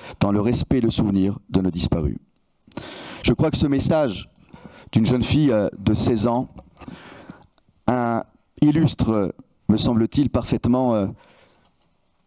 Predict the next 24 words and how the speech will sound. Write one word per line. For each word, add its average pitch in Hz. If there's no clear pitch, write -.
tout -
ce -
que 120
nous 110
essayons, 127
euh, 98
de 104
transmettre. 120
Je -
voudrais 120
aussi 139
profiter 113
de 110
ces 110
dernières 123
minutes 131
pour, 135
euh, 113
honorer 123
la 127
mémoire 120
de 104
mon 110
grand-père, 120